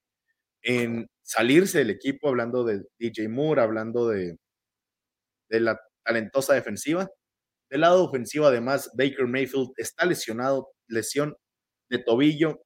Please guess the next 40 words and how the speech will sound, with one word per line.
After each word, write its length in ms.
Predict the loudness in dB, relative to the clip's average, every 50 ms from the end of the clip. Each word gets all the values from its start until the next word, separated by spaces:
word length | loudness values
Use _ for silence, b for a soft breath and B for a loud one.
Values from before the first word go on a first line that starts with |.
| _
muy 220 | -6 -4 -4 -2 4
parecida 320 | 4 4 4 4 2 2
a 20 | 2
la 80 | 2
que 100 | -2 -6
tuvo 200 | -4 -2 -2 0
Mac 180 | 0 -2 -4 -2 -2
Jones. 280 | -2 -2 -2 -4 -8 0
Dudo 200 | 6 6 8 8
mucho 240 | 6 2 -2 -4 -6
que 100 | -2 0
vaya 160 | 2 2 2
a 20 | 0
jugar 160 | 0 -2 -2
Baker 280 | -2 -4 -6 -6 -8 -6
Mayfield. 380 | -4 -4 -4 -4 -4 -6 -6 -6 _ _ _ _ _ _ _ _ _ _
Será 340 | _ 0 4 4 4 4 4 -4 -8 _
P 100 | -2 0
J 140 | 2 2 2
Walker, 440 | 4 4 4 2 4 2 -2 -2 -2
que 100 | -4 -4
no 80 | -2 -2
me 80 | -2
ha 20 | -2
mostrado 520 | -2 -4 -2 0 4 6 6 6 6 2
absolutamente 760 | -4 -6 -6 -4 2 2 2 4 4 2 0 0 2 2 0 2
nada 300 | 2 2 0 2 0 0
en 80 | -2
la 80 | -2 -4
N 140 | -6 -6 -8
F 240 | -8 -6 -4 -4
L. 200 | -4 -4 -6 -8 -10 _ _ _ _ _ _ _ _ _ _ _ _ _ _ _ _ _ _ _ _ _ _ 0
Del 100 | 0 2
otro 200 | 2 2 2 4
lado, 120 | 4 4
el 80 | 4 2
equipo 300 | 0 -4 -8 -2 0 0
de 60 | 2
los 120 | 2 2
Rams 480 | 0 0 -2 -2 -6 -10 -14 -16 _